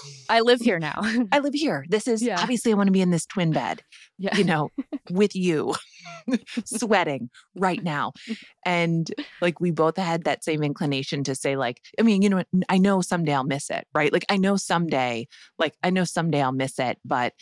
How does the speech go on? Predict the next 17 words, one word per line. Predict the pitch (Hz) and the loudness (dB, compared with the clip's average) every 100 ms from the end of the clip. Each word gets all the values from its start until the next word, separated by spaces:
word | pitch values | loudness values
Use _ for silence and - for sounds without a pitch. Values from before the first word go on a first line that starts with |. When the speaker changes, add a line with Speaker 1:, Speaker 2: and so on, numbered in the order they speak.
| - - - - | -20 -20 -12 -8
Speaker 1:
it's | 156 | -2
also | 160 160 175 160 | -2 0 0 0
okay, | 151 139 - 160 143 127 131 156 - _ 135 | -2 -4 -4 -2 0 -2 -4 -4 -8 _ -12
I | 139 | -6
think, | 170 139 - | -4 -4 -6
to | 165 | -6
acknowledge | 143 151 143 143 - | -4 -2 -2 -2 -6
that | - | -6
some, | 196 190 - | -4 -6 -6
like, | 185 175 - | -6 -6 -4
every | 190 214 208 | -2 -2 -2
phase | - 196 190 | 0 0 0
of | 165 | -2
life | 160 131 - - - - | -2 -4 -6 -12 -20 -10
has | - 165 | -4 -2
these | 165 156 143 - _ _ - 160 147 _ _ | 0 -2 -2 -10 _ _ -8 -4 -6 _ _
incredibly | _ _ 196 185 202 226 240 240 254 | _ _ -2 0 0 0 0 2 0